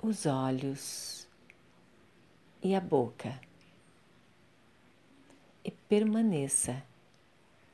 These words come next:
permitindo que o relaxamento envolva cada célula do seu corpo, lhe proporcionando a cura, o restabelecimento,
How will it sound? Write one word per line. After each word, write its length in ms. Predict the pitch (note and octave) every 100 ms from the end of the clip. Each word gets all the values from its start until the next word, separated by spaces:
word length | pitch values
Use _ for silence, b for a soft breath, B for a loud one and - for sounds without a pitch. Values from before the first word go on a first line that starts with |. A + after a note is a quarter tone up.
| - - _ -
permitindo 640 | G3+ G#3+ A3 - E3 D#3+
que 120 | -
o 40 | D3+
relaxamento 920 | C#3+ C3 C3 D#3 D3+ C#3+ C3+ C#3+ - - - - - - - -
envolva 640 | - F3 D#3+ D#3+ E3 E3 E3 -
cada 480 | - E3+ F#3+ G3+ G3+
célula 640 | - - - C#3 C#3+ D3
do 120 | C#3+ D3+
seu 240 | - E3
corpo, 580 | E3 C#3+ C3+ C3 - C3+ - - - b b b b
lhe 160 | D#3+ E3
proporcionando 960 | E3 G3+ G3+ G#3 - - F#3+ D#3 D#3
a 40 | E3+
cura, 580 | - - F3 D#3+ C3 C3+ - - - - - - _ - -
o 60 |
restabelecimento, 1500 | D3 C3 D#3+ F#3 - F3+ F3 E3+ E3+ - F#3 C#3 A#2+ B2+ C3+